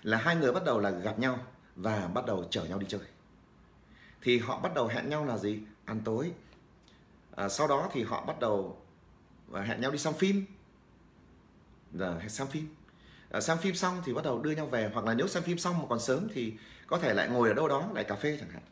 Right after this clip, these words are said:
Đấy là cái giai đoạn rất là lịch sự, rất là mơ với nhau. Thế và hai người vào quán cà phê giữa một cái tiếng nhạc ư-, du dương, du dương là bắt đầu nói vào những cái câu chuyện rất là ước mơ, rất là to đẹp và lãng mạn trong cuộc sống này. Ví dụ người con trai thì là gì?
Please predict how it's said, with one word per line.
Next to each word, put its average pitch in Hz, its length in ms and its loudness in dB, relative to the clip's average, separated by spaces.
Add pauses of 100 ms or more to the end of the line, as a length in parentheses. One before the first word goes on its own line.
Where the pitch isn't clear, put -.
(140)
Đấy 131 120 4
là 175 60 4
cái 156 80 -2
giai 156 120 0
đoạn - 160 -2
rất 214 120 0
là 156 60 2
lịch 120 140 2
sự, - 200 -2
rất 208 120 0
là 147 80 0
mơ 151 240 2
với 151 100 -4
nhau. 170 120 -2 (1400)
Thế 185 120 4
và 185 100 0
hai 147 200 0
người 151 180 4
vào 120 160 2
quán 143 140 0
cà 151 80 0
phê 156 360 0
giữa 127 180 0
một 147 140 -4
cái 135 100 -4
tiếng 156 140 0
nhạc 135 240 -2
ư-, 156 260 -2 (200)
du 170 220 2
dương, 170 240 2
du 170 180 2
dương 165 260 0
là 110 260 0
bắt - 160 -2
đầu 113 160 2
nói 107 200 0
vào 147 100 -4
những 104 120 -2
cái - 100 -8
câu 151 180 -2
chuyện 135 200 -2
rất 175 120 -2
là 101 320 -2
ước 170 160 -2
mơ, 139 160 0
rất 170 140 -4
là 107 80 -6 (260)
to 139 140 0
đẹp 117 300 -2 (1120)
và 95 140 0
lãng 123 260 0
mạn 135 140 0
trong 127 140 -6
cuộc 104 100 -4
sống 107 140 -6
này. 113 120 -8 (680)
Ví 151 100 0
dụ 170 100 2
người 117 140 2
con 131 160 0
trai 151 240 0
thì 127 100 -2
là 101 180 0
gì? 92 120 0